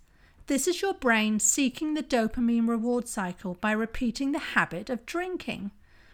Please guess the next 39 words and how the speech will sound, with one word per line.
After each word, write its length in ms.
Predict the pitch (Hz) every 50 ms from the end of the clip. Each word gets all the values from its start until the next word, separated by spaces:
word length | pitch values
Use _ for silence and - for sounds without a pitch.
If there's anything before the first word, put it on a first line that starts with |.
| - - - - _ - -
Because 300 | 294 262 - 339 - -
the 100 | 381 339
reward 560 | 320 294 262 220 240 339 370 381 370 359 359
to 80 | - 277
the 120 | - 269
brain 300 | 240 - 262 247 247 247
of 120 | 240 233 240
alcohol 460 | 233 226 233 233 - 262 226 233 240 -
is 180 | - 320 277 -
so 640 | - - - - 359 339 311 302 294 294 294 285 269
much 240 | 262 262 247 -
stronger 640 | - - - 262 247 240 240 226 208 202 196 202 196
than 200 | - 208 208 208
bananas. 800 | 202 214 214 208 208 202 196 190 185 180 175 175 175 - - - - - - - - - - - - - - - - -
This 200 | 403 403 392 -
explains 640 | 427 - - - - 240 214 208 208 208 208 196 -
why 140 | 240 226 226
you 160 | 226 226 226
can 180 | - - 247 233
sip 380 | - - 403 - - - -
your 100 | 370 339
way 240 | 277 262 240 226 208
through 260 | - - 254 208 202
three 380 | - - - - 392 415 403 370
quarters 560 | - - - - 285 285 277 - 330 254 277
of 100 | 247 214
a 60 | 233
bottle 320 | 202 226 220 214 - - 220
of 140 | 196 -
wine 400 | 233 233 220 202 196 196 202 214
when 160 | 220 247 254 285
you 80 | 285
had 180 | 294 359 370 381
intended 480 | 392 370 - - 285 269 240 240 233
to 180 | - 302 - 262
only 220 | 233 226 226 247
drink 320 | 240 - - 214 196 202 -
one 320 | 226 196 190 190 190 196
glass. 560 | 185 240 254 254 233 202 185 - - - -